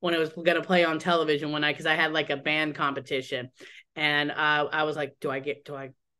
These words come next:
do I pretend to be sick? I'm a terrible actor, like, but can I feel, figure this out?" Um,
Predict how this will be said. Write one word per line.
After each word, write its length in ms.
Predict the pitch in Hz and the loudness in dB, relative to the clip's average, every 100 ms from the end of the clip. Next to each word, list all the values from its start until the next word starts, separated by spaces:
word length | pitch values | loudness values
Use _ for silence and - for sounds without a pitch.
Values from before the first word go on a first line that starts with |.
| _ | _
do 80 | 127 | -16
I 60 | |
pretend 340 | 127 131 - 156 | -14 -14 -8 -6
to 60 | |
be 100 | 147 | -6
sick? 400 | 131 - 220 240 - | -8 0 0 0 -4
I'm 140 | 151 | -8
a 60 | 135 | -8
terrible 400 | - 160 151 123 | -4 -2 -2 2
actor, 540 | 170 202 196 208 202 | 2 2 2 0 0
like, 280 | 190 139 120 | 0 -2 -2
but 240 | 131 101 - | -6 -10 -16
can 140 | - | -12
I 60 | 139 | -12
feel, 280 | 127 170 165 | -4 -2 -2
figure 200 | 170 165 | -4 -8
this 140 | 147 | 0
out?" 340 | 185 208 208 - - - _ | 4 6 4 -2 -18 -20 _
Um, 560 | 170 165 160 160 165 147 | 2 4 4 2 0 -6